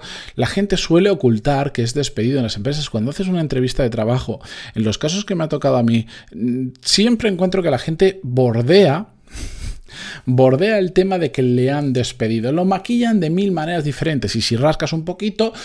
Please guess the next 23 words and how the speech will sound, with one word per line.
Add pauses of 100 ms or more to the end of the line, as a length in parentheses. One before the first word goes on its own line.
(140)
pues
te
das
cuenta
de
que
sí,
que
le
han
despedido.
Y
la
gente
se
lo
toma
como
si
fuese (360)
algo, (880)
algo
malísimo,